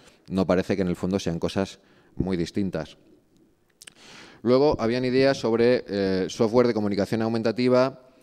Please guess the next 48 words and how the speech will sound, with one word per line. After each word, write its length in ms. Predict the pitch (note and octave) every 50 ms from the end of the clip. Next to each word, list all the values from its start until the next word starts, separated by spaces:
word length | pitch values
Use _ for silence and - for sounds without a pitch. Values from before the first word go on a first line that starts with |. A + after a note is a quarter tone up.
| _ _ _
que 100 | - G#2
sea 240 | G2+ - B2+ B2 C3
sencillo, 720 | - - B2 G#2+ G#2 - - C#3+ C3 A#2+ A#2 A#2+ A#2+ A#2+ G#2
que 80 | - F2
sea 300 | - - G2 G2+ G2+ -
conceptualmente 760 | G#2+ G#2 - - F2+ - - G#2 G#2 G2+ G#2+ G#2+ G2 G2+
fácil 300 | - A#2 G#2+ - G#2+ G2+
de 80 | G2 G2
manejar 580 | F#2+ F#2+ F#2+ F#2 - - B2 B2 A#2+ C3 - - - - - - - - _
y 80 | - G#2+
además 300 | G#2 G2+ G2 G2+ G#2 -
que 100 | - A2+
sea 140 | - A2+ G#2+
muy 180 | G#2+ G#2+ G#2
económico 640 | G#2 F2+ G#2 G#2 A2+ B2 B2 B2 A#2+ A2+ - B2 B2
y 60 | A2
que 80 | G#2 G2
sea 160 | - F#2+ F2
compatible 500 | G#2 G2 F#2 G2 F2+ F#2+ G2 G2+ A2 G2+
con 120 | F#2+ F2+
los 120 | F2 E2+ D#2+
nuevos 220 | F2 F2 F2 -
sistemas 360 | - F2 - F2+ F2+ F2 -
operativos 760 | F2+ D2 - E2+ F2 - A#2 A#2+ A#2+ A#2+ A#2 A2+ A2+ A2 F#2+ F#2
y 20 |
tal. 200 | C#2 C2 C2 -
Sabemos 420 | - - F#2+ F#2 G#2 A2 A#2 A2+ -
que 80 | -
en 60 | G#2 G#2
el 140 | G#2 G2+
área, 280 | A2 A2 G#2 F#2+ F2 D#2+
pues, 200 | D#2+ D#2+ - - - - - - - - - _
pues 160 | _ D#2 D#2+ E2+
ahora, 340 | F2 F2+ F2+ F2+ F#2 F2+
pues, 220 | E2 F2+ E2 - -
hay 260 | D#2 D#2+ D#2+ E2 E2
un 140 | D#2+ D#2+ D#2
sistema 260 | F2+ - - F#2 F2+
operativo 420 | E2 F2+ F2 E2+ E2 F#2+ G#2 A2+
que 60 | G#2 F2+
es 80 | -
el 80 | - D#2+
Android, 400 | D#2+ D#2 E2 G2 G#2+ A#2 A#2+ A2
que 80 | -
está, 320 | E2+ - - E2+ E2+ E2+ D#2
pues, 140 | F2 E2 D#2+
bueno, 240 | F2+ E2+ F2 G2+
pues, 200 | G2+ D#2+ - -